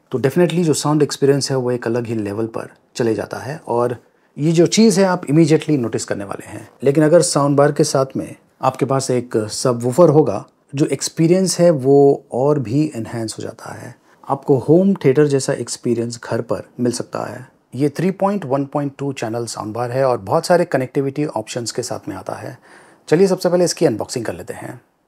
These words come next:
तो बॉक्स के अंदर ये है कुछ बुकलेट्स, ये वॉल माउंट के लिए है, ये कुछ केबल्स दिया हुआ है, ये है पावर कॉर्ड, वॉल माउंट के लिए कुछ स्क्रूज,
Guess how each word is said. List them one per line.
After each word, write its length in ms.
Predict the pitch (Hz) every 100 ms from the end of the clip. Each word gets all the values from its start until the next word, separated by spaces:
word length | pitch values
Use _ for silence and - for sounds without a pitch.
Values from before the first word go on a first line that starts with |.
| _
तो 160 | 147 147
बॉक्स 280 | 127 151 -
के 100 | 185
अंदर 240 | 147 135 - _ -
ये 160 | 117 147
है 120 | 156
कुछ 400 | 156 147 - -
बुकलेट्स, 680 | 117 110 131 156 - - - _ 113
ये 260 | 120 147
वॉल 280 | 127 107 123
माउंट 200 | 123 131
के 120 | -
लिए 140 | 135 123
है, 180 | 151 - _ -
ये 120 | 127
कुछ 360 | 135 143 139 139
केबल्स 480 | 131 139 135 175 143
दिया 160 | 131
हुआ 160 | 95 95
है, 180 | 120 208 _ _ - _ 123
ये 100 | 123
है 100 | 120
पावर 280 | 113 110 110
कॉर्ड, 340 | - 151 175 - _ 110
वॉल 200 | 123 139
माउंट 220 | 147 143
के 120 | 147
लिए 180 | 139 135
कुछ 400 | 135 127 - -
स्क्रूज, 580 | - - 156 214 -